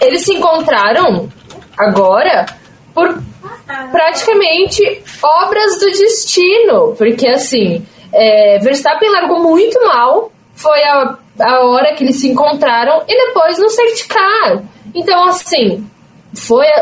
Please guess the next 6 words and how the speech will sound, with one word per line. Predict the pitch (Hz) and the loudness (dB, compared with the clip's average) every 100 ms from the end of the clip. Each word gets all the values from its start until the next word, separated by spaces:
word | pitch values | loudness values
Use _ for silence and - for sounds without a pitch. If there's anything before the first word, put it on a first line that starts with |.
| - - | -2 -8
totalmente | - 302 381 330 - | -4 0 2 0 0
ao | 330 302 | 0 2
acaso, | 320 - - 233 226 233 240 294 - - - _ _ | 0 -2 -2 0 2 2 0 -2 -6 -20 -20 _ _
mas | 240 269 | -2 0
que | 294 | 0
acabou | 285 294 226 226 247 285 | 0 2 4 4 2 -2